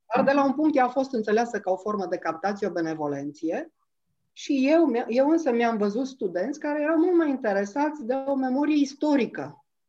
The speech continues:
strict informațională, nu neapărat de o, uh, memorie emoțională. Însă întrebarea pe care mi-am pus-o a fost de ce să despărțim cele două tipuri de memorie, memoria emoțională și memoria istorică,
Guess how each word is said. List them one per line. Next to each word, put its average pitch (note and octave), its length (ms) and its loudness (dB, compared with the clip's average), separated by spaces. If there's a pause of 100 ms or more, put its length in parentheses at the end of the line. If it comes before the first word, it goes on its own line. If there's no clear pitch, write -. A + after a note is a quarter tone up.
(200)
strict C#4+ 320 0
informațională, G#3 960 0
nu F3 120 -4
neapărat F#3 540 -2
de E3+ 160 -4
o, D#3+ 220 -4 (480)
uh, D#3+ 420 -6
memorie F#3+ 380 -2
emoțională. E3 680 -4
Însă C#4+ 260 -2
întrebarea C4 500 2
pe G3+ 100 -2
care G#3 240 0
mi-am F#3 300 -4
pus-o F3+ 500 -6 (480)
a F3+ 60 -6
fost A#3+ 240 -2
de A#3+ 80 -4
ce C4 120 -4
să D4+ 140 -4
despărțim F#3 640 -2
cele E3 240 -6
două E3+ 220 -4
tipuri E3 380 -10
de E3 60 -6
memorie, D#3 460 -4
memoria F#3 320 -4
emoțională F3 640 -4
și E3+ 200 -8
memoria D#3+ 680 -6
istorică, D#3 960 -6